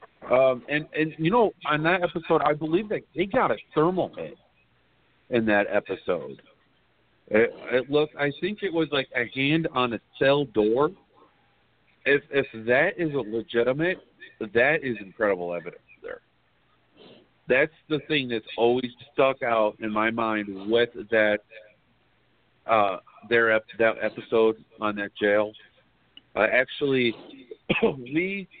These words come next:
set up, an Exovision Paranormal, we set up our thermal camera on the same floor where they captured that.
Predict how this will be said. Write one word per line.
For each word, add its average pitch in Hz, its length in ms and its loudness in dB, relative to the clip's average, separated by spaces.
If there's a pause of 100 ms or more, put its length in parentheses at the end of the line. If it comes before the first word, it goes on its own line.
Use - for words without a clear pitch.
(180)
set 147 200 2
up, 131 200 -2 (380)
an 131 180 0
Exovision 123 640 0
Paranormal, 123 520 -6
we 135 160 -10 (460)
set 113 160 4
up 110 120 0 (120)
our 131 340 0 (280)
thermal 107 360 0
camera 92 440 -2 (800)
on 107 180 4
the 107 100 2 (140)
same 123 320 2 (120)
floor 110 600 4 (500)
where 107 680 2 (100)
they 104 240 -2
captured 101 640 -2
that. 69 300 -10